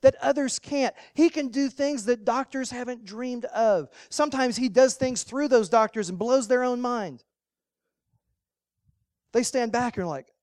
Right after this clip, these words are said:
"I don't think I did that." And they didn't.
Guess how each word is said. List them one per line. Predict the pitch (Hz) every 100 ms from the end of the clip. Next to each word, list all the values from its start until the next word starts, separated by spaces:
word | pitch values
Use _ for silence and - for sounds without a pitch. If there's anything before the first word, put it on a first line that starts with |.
| _
"I | 175
don't | 240 254 _ _
think | - 226 226
I | 214 185 - _ _ _ _ _ _ -
did | 294 214
that." | 147 117 - _ _ _ _ _ _ _ _ _ _ _ _ _ _ _ _ -
And | 180
they | 208
didn't. | 262 226 107